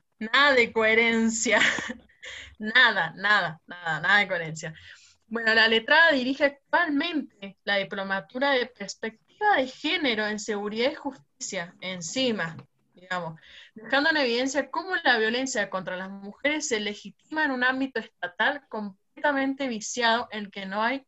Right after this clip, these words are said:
grietas. O sea, volvemos de nuevo a esto, seguir la ley Micaela, seguir una justicia con perspectiva de género. No puede ser que una persona así, digamos, más allá de que sea autoproclamada feminista y que encima defienda a violentos,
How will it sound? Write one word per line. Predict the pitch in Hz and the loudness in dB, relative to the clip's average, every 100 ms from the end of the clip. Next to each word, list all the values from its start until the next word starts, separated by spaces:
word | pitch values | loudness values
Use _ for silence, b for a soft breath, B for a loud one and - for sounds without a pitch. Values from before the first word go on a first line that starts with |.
| - | -16
grietas. | 190 196 180 151 160 - | -10 -6 -6 -8 -14 -14
O | 160 | -8
sea, | 185 B B B B B B | -8 B B B B B B
volvemos | - 233 240 302 349 330 | -2 0 4 4 4 2
de | 269 | 2
nuevo | 277 294 | 4 4
a | 262 | 4
esto, | 233 - - 175 _ _ _ - | 0 -6 -18 -18 _ _ _ -6
seguir | 214 247 277 277 | -2 0 -2 -2
la | 220 202 | 0 0
ley | 214 233 | 0 -2
Micaela, | 233 220 190 170 160 165 _ _ _ _ _ - | -4 -2 -2 -2 -8 -14 _ _ _ _ _ -6
seguir | 233 269 | -4 -2
una | 269 254 | -2 -4
justicia | 214 - 233 254 247 | -6 -10 -8 -6 -4
con | 202 190 | -6 -10
perspectiva | 190 165 - - _ 254 240 | -16 -20 -20 -20 _ -2 -2
de | 208 | -2
género. | - 208 180 156 156 | -6 -8 -8 -10 -10
No | 220 262 | -10 -6
puede | 349 330 277 | -4 -2 -4
ser | - 262 247 - | -2 0 -2 -4
que | 208 | -8
una | 233 233 | -6 -4
persona | 214 - 226 220 | -6 -6 -6 -6
así, | 208 - 240 254 262 | -6 -4 -4 -4 -8
digamos, | 202 202 208 240 262 B B B | -10 -6 -4 -4 -8 B B B
más | 220 247 | 0 4
allá | 277 | 4
de | 277 | 2
que | 226 | -2
sea | 226 220 | -2 0
autoproclamada | 214 208 196 185 180 175 170 202 226 | 0 0 -8 -8 -10 -10 -4 0 0
feminista | 220 185 175 208 269 - - 269 B B B B | -2 -12 -10 -8 -10 -10 -12 -12 B B B B
y | 220 | -18
que | 196 | -12
encima | 185 175 247 220 | -8 -6 -2 -2
defienda | 170 175 - 247 269 277 254 | -4 -8 -8 -2 0 2 0
a | |
violentos, | 202 180 196 269 247 220 - 277 311 | 0 -4 0 2 0 -4 -4 -6 -6